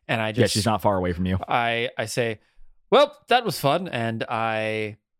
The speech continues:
Speaker 1: start to run out. I use pretty much all of everything I have in my kit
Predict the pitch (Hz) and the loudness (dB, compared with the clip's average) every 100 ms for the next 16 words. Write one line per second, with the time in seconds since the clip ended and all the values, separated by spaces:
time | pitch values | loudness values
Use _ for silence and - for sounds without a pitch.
0 | _ - - 127 - 131 113 110 120 135 | _ -6 0 0 0 -4 -4 0 0 0
1 | 156 135 185 208 - 131 120 127 127 120 | -2 -2 -2 -4 -4 -2 -2 -2 -4 -4
2 | - - _ _ - - 285 240 214 170 | -8 -16 _ _ -12 -2 0 2 0 2
3 | 175 170 160 - 202 247 220 214 185 165 | 2 0 -4 0 0 0 0 2 2 2
4 | 147 147 139 131 139 - - 127 113 | 0 -2 -2 0 0 -4 0 2 0